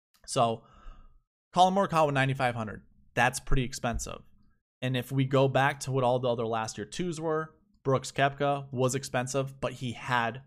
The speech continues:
course history. Going back to twenty eighteen, Cam Smith, not expensive. He had course history. Tony Finau finished inside the top ten.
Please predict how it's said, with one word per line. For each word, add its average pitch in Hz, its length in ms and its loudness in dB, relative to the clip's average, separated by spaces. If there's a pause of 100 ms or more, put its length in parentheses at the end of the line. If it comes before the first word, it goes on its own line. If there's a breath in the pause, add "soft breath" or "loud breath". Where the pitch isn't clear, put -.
course 120 260 -8
history. - 520 -16 (1160)
Going 139 160 0
back 135 180 2
to 135 60 -10
twenty 135 320 -6
eighteen, 143 500 -6 (300)
Cam 135 300 -2
Smith, 151 500 -6
not 139 800 -2 (140)
expensive. 117 580 -6 (100)
He - 360 -10
had 131 260 -4
course - 260 -12
history. - 460 -18 (540)
Tony 180 240 -2
Finau 131 540 -2 (460)
finished 143 220 -2
inside 120 260 -4
the 120 40 -12
top 117 240 -4
ten. 117 260 -6